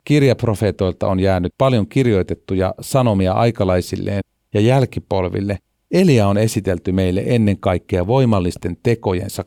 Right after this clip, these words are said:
kautta. Ensimmäisessä tessalonikalaiskirjeessä on avattu tätä Jumalan sanojen ja Jumalan tekojen välistä suhdetta seuraavasti.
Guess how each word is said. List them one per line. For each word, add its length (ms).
kautta. 600
Ensimmäisessä 960
tessalonikalaiskirjeessä 1500
on 80
avattu 420
tätä 280
Jumalan 440
sanojen 580
ja 80
Jumalan 420
tekojen 440
välistä 340
suhdetta 560
seuraavasti. 880